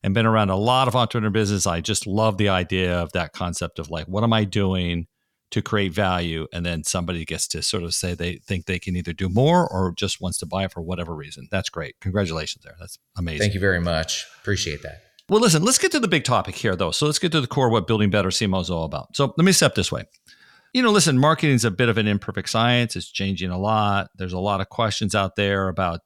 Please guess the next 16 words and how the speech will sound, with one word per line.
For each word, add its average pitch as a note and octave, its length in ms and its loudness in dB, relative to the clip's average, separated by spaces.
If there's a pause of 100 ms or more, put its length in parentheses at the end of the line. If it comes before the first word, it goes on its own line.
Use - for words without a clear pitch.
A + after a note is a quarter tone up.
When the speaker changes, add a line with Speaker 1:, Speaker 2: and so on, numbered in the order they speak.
Speaker 1:
uh, E2+ 140 -4
where A#2 200 2
we're A2+ 140 0
going A2 260 2
as A2+ 100 4
a A2 60 0
business. A#2+ 300 2
In G2 80 -4
fact, F#2+ 220 -2
I, G#2+ 220 2 (320)
I C3+ 120 4
think D3+ 200 4
it's C3+ 120 2
as A#2 220 4
dynamic A#2 720 4
today A#2 800 2